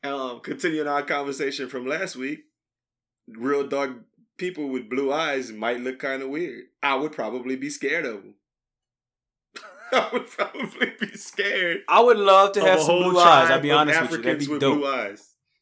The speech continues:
Speaker 2: I'd, I would love to have some dope blue eyes.
Speaker 1: Well, I have a friend. Uh, this podcast brought to you by Sarah. Um,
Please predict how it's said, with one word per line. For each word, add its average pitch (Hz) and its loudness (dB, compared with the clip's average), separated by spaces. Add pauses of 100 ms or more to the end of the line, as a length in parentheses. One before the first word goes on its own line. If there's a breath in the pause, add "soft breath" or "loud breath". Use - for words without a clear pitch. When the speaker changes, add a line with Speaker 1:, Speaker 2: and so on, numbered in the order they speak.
Speaker 2:
I'd, 143 0
I 123 0
would 131 0
love 123 0
to 139 -8
have 120 -6
some 139 -16
dope 123 -6
blue 131 -2
eyes. - -6 (640)
Speaker 1:
Well, 156 -4
I 143 -4
have 165 -2
a 151 -6
friend. 139 -8 (100)
Uh, 123 -8
this 123 -6
podcast 127 -6
brought 117 -6
to 123 -12
you 107 -16
by 110 -10
Sarah. 127 -4 (640)
Um, 120 -10